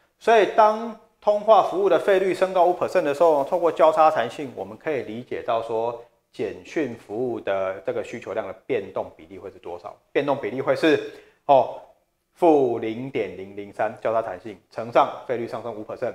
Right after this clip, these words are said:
变成负零点零零零一五。哦，很小啦，哦，不过还是有变动啦，还是有变动啦。哦，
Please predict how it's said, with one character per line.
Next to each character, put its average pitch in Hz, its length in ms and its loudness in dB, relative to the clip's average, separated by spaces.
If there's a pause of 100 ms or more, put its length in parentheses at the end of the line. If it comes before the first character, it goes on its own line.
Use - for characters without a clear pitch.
(100)
变 120 100 -6
成 98 180 -12
负 113 280 -4
零 101 260 -10
点 98 220 -8 (140)
零 104 280 -12
零 104 300 -14
零 98 240 -14
一 101 220 -14
五。 - 120 -20 (300)
哦， 143 180 8
很 147 180 2
小 123 280 6
啦， 135 180 10
哦， 147 180 6
不 - 60 -6
过 196 80 2
还 151 140 2
是 - 100 -10
有 139 100 2
变 139 300 -2
动 139 160 4
啦， 104 160 -6
还 123 80 -4
是 123 100 -14
有 123 60 -2
变 127 240 -8
动 110 240 -4
啦。 92 80 -10 (280)
哦， 123 140 2